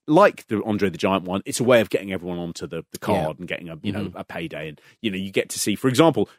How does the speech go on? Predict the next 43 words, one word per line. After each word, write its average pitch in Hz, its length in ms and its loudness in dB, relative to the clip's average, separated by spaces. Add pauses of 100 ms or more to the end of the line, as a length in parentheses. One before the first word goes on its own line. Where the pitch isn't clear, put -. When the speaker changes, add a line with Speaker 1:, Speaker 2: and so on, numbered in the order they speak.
(120)
Speaker 1:
Jushin 120 400 4
Liger, 131 380 4
who 82 140 -8
is 87 120 -4
in, 90 240 -4
in 98 200 -4
this 87 180 -6
match, 85 320 -10
which - 220 -8
sort 98 120 -6
of 95 60 -8
seems 90 380 -6 (380)
astonishing. - 600 0 (120)
Speaker 2:
<laughs> - 120 2
Speaker 1:
But 190 260 4 (300)
once 160 220 0
you've 135 80 -4
seen 147 100 6
the 123 80 2
rest 120 140 4
of - 60 -6
the 165 60 2
card, 80 360 2
you're 113 100 2
like, 127 160 4
"Yeah, 202 220 4
well, 98 340 -4
why, 127 200 2
Speaker 2:
Yeah. 117 80 4
Speaker 1:
why 135 160 8
would 123 120 0
you 127 80 6
put 147 160 4
him 123 80 2
anywhere 120 240 8
else?" - 280 2
Speaker 2:
He's 123 120 0
not 151 160 2
in 117 80 2
his 110 120 0
sixties. - 580 -6
Speaker 1:
<laughs> - 20 -10
No. 202 680 6